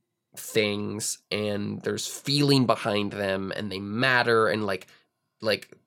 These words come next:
these are hard things these characters are going through, and, like, they're having real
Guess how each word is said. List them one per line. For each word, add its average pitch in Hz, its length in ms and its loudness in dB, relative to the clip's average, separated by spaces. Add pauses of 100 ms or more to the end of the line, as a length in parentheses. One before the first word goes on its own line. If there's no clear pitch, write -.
(340)
these 135 200 0
are 117 100 4
hard 143 500 6
things 127 320 4
these 110 160 -6
characters 104 380 -4
are 98 80 -4
going 101 320 -4
through, 98 560 -4
and, 101 340 -6 (320)
like, 110 220 -2
they're 127 100 6
having 117 400 2
real 123 500 6